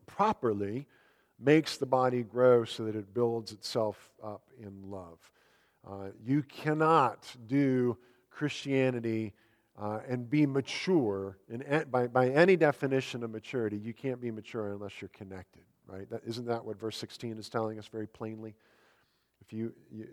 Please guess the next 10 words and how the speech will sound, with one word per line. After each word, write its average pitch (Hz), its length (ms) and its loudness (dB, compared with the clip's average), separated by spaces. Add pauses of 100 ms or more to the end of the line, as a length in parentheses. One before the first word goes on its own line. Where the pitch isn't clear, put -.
you 117 220 -2
aren't 147 220 6
mature 139 360 4
if 117 100 0
you're 117 80 -6
not 117 220 2
connected, 117 500 -4
and 98 140 -14
you 104 80 -12
can't 127 340 -6